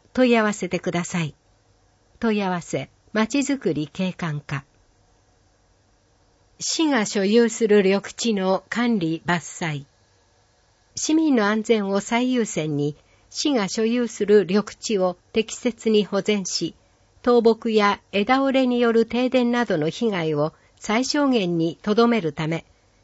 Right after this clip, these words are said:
樹木の管理伐採などを行います。問い合わせ、緑生課。九月一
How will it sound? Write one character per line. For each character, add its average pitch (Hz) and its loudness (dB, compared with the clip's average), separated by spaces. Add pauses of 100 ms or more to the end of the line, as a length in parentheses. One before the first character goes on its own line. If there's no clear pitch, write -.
樹 233 2
木 285 2
の 170 2
管 269 0
理 196 2
伐 190 -2
採 233 0
な 240 0
ど 196 -4
を 143 0
行 - -4
い 156 -2
ま 131 -4
す。 - -16 (1300)
問 226 2
い 202 0
合 185 -2
わ 180 -2
せ、 - -6
緑 202 0
生 185 -4
課。 - -8 (1900)
九 - 0
月 285 0
一 240 -2